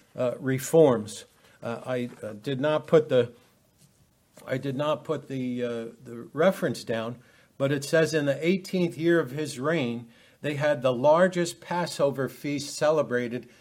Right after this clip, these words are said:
since Samuel." That's decades. That's years and years and years. They, they tried to, he tried to reconsecrate the people, uh,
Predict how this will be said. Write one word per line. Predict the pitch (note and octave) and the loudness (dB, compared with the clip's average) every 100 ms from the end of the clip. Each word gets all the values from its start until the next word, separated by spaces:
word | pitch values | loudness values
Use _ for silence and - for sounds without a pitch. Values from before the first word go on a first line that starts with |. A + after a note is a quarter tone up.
| _ | _
since | - - D#3+ C3 | -12 -4 -4 -4
Samuel." | - - D3+ D3+ C3+ G#2 G2 - _ _ _ _ _ _ _ - | -8 -2 -2 0 -4 -6 -10 -14 _ _ _ _ _ _ _ 0
That's | D3+ C#3+ | 0 0
decades. | A#2 G2+ D3+ F3 F3 C#3+ A2+ A2 | -8 -6 0 0 0 -2 -2 -4
That's | D#3+ D#3 D3 | 0 0 -2
years | C#3 C#3+ F#3 F#3+ D#3+ | -12 -4 0 0 0
and | C#3+ C#3 | -2 -2
years | D#3+ E3 C3+ | 0 0 0
and | C3 B2 | -2 -2
years. | C#3 C3 F2+ - - _ _ _ _ _ | -2 -4 -6 -12 -20 _ _ _ _ _
They, | A2 B2+ | -4 -4
they | B2 C3+ C3 | -4 -6 -4
tried | C3 D#3+ D3+ D#3 | -2 4 4 2
to, | - B2+ B2+ - - | -2 -4 -4 -10 -10
he | D3 | -8
tried | C#3+ D#3+ D3 C#3+ | -2 2 2 0
to | C3 A#2 | -4 -4
reconsecrate | B2 E3+ F#3 F#3 F#3 E3 D#3+ D3 C#3 - C#3+ C#3+ C#3 _ _ C3 | 0 0 0 -2 -4 -2 -4 -8 -10 -4 -2 -2 -8 _ _ -10
the | C3 | -8
people, | - F3 E3+ B2+ B2+ - _ _ | -2 -2 0 -2 -2 -8 _ _
uh, | A#2+ A#2+ | -8 -8